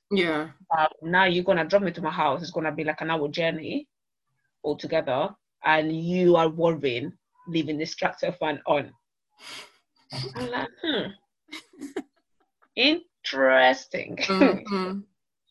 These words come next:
Speaker 2: And then one day as well, having a conversation, and imagine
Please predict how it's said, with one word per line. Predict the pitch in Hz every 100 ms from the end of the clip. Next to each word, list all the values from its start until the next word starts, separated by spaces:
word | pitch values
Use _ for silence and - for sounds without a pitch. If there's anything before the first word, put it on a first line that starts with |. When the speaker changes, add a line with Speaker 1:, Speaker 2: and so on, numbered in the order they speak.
| _ _ _ _ _ -
Speaker 2:
And | 240
then | 254 240
one | 226 254
day | 247 254
as | 247 226
well, | 220 214 220 233 _ _ _ _
having | - 180 175
a |
conversation, | 180 170 170 175 175 170 160 -
and | 285
imagine | 330 349 302 208 165